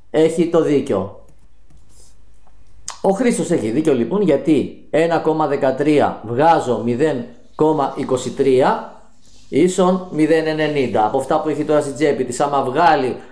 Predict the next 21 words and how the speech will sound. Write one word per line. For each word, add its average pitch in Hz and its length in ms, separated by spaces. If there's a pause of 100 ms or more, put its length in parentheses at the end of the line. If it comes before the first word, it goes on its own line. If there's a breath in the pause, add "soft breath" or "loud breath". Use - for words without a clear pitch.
αυτά 143 420
που 139 200
βρήκε 143 260
στο 139 140
δρόμο, 254 440 (140)
θα 190 180
μείνουνε 180 340
αυτά 165 640
με 143 140
τα 143 160
οποία 151 600 (160 loud breath)
ξεκίνησε. 151 680
Βλέπουμε 135 440
λοιπόν 170 460
ότι 143 260
την 123 180
εξίσωση 135 600
αυτή, 190 560 (760)
ε, 117 560 (1400)
χ - 280 (1120)
συν 185 560